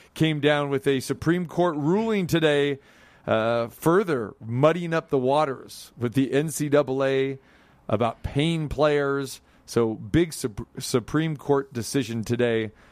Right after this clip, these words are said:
uh, with the N C A A. We'll talk to Matthew Holt, uh, about that. So a lot to cover. V G K as well, too, their victory last night. But, yes, uh,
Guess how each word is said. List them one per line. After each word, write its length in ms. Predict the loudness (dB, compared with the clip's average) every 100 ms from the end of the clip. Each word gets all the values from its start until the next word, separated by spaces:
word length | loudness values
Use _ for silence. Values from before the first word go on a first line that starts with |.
| _ -4
uh, 320 | -2 0 -2 -8
with 320 | -2 -2 0
the 140 | 0 0
N 80 |
C 220 | 0 0 0
A 60 |
A. 40 | 0
We'll 140 | -2
talk 220 | -2 -2
to 60 | -2
Matthew 340 | -4 -4 -4
Holt, 320 | -2 -4 -4 -6
uh, 200 | -6 -8 -16 _ -6
about 280 | -2 -2 -4
that. 180 | -10 -14 -18 -18 -20 -20
So 300 | -10 -8 -8 -12 -18 -16 -12 0
a 40 |
lot 140 | 0 0
to 80 |
cover. 240 | -4 -4 -4 -4
V 160 | -2
G 160 | -2 -4
K 240 | 0 2
as 160 | 2 0
well, 180 | 0 0
too, 300 | 0 0 2
their 220 | 0 0
victory 420 | -2 -4 -2 -2
last 380 | 0 0 -2 -6
night. 220 | -8 -4
But, 260 | -2 -2 0
yes, 400 | 2 2 -2 -4
uh, 300 | 0 2 0